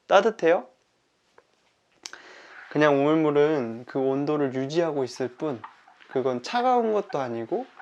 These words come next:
뜨거운 것도 아니라는 거죠. 그래서 우리의 몸, 우리의 관념 또한 그렇고 우리 몸이 느끼기에도 우리 몸도 색안경을 끼고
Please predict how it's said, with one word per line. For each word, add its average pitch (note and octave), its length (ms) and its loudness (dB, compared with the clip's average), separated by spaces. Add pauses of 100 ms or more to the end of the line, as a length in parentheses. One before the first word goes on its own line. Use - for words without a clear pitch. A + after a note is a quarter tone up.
(480)
뜨거운 C4 460 4
것도 G3+ 520 -2 (100)
아니라는 B2+ 680 -2
거죠. A#2 680 -8 (1200)
그래서 C#3 420 -2
우리의 C#3+ 380 0
몸, B2 400 4 (540)
우리의 C#3 560 0
관념 D#3+ 560 0
또한 D#3 320 -4
그렇고 A#2 320 -6
우리 C3 240 -2
몸이 D#3 380 2
느끼기에도 A#2+ 880 -2 (580)
우리 C3+ 180 0
몸도 E3+ 760 0
색안경을 G3+ 840 0
끼고 A#3+ 600 0